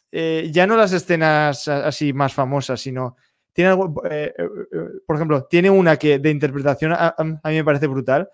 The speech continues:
que es esa en la que, en la que llega y se pone a hablar con el del servicio secreto,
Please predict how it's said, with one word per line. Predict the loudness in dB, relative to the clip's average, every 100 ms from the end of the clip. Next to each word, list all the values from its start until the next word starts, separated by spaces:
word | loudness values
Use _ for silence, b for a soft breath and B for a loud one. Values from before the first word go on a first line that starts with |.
| b b _
que | 2
es | 2 2
esa | 0 2
en | 4
la | 2
que, | 4 4 6 4 0 _ _ _ -2
en | 2
la | 2 2
que | 0 4
llega | 4 6 4 2 -2 _
y | -2 2
se | 0
pone | 2 2
a |
hablar | 4 2 0
con | -4 -2
el | -2
del | -2
servicio | -4 -4 -4
secreto, | -6 -4 -6 -6 -10